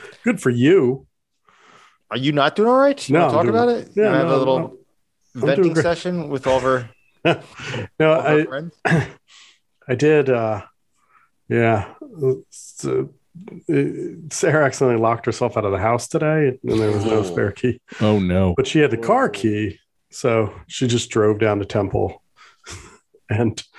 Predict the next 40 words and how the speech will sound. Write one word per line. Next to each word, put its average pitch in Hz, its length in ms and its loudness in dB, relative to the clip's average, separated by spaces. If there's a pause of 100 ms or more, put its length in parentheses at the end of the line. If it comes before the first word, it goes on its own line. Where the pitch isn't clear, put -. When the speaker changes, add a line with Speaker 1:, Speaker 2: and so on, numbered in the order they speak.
(340)
Speaker 1:
and 113 100 -2
so 117 160 0
I, 104 240 -2 (200)
I 127 140 2
came 127 220 2
over. 113 320 2
I 117 100 2
was 123 140 2
at, 123 180 -2 (580)
I 233 160 4
was 196 140 4
at 170 160 2
school 120 180 -2
for 104 140 -6
two 107 220 0
hours 90 320 -6
today. 101 420 -4
I 123 80 0
had 120 140 0
just 120 240 -2
gotten 92 260 -2
in. 92 280 -6
<laughs> - 60 -18 (1200)
She - 140 -6
was 120 120 -2
like, 110 200 -4 (280)
"Can 151 140 -2
you 170 80 0
come 165 180 0
home 135 200 2
and 110 120 2
let 123 140 -4
me 113 100 2
in 110 160 -2
the 110 80 -2
house?" 98 480 -10 (800)
It's - 120 -20
like, 101 160 -10
"Yeah." - 100 -8
Speaker 2:
Wow. 82 300 -8